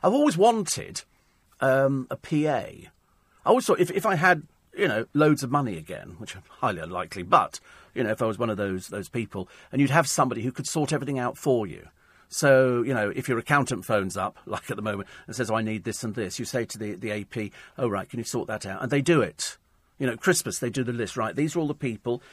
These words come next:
These ones are getting towels. These ones are getting video recorders.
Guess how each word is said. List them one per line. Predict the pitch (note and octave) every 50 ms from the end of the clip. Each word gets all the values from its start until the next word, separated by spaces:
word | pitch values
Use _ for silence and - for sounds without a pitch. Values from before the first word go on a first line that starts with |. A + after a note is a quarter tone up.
| - - _
These | - D3 D#3 D3
ones | E3 D#3+ C#3+
are | -
getting | D#3 C#3+ C#3+ C3+
towels. | C3 - - C#3 B2 A2 G#2+ A2+ A#2+ A#2+ -
These | C#3+ C#3+ C3
ones | C#3+ C3+ A#2
are | -
getting | C3+ B2 B2
video | G#2 A#2+ B2+ A2+ G#2+ G2+ G2
recorders. | F#2 F#2 - - G#2 F#2+ F#2 F2+ E2+ F#2+ G#2 A2 -